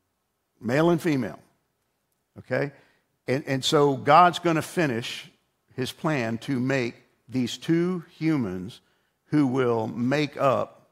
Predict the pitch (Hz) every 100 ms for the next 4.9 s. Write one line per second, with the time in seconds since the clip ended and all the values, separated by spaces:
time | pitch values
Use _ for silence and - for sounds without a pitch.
0 | - 117 110 101 135 113 90 90 - -
1 | - 143 180 202 180 - 139 131 120 123
2 | - 120 123 127 170 165 156 - 147 131
3 | 110 - _ 139 165 151 98 123 120 113
4 | 147 135 113 117 113 123 131 113 104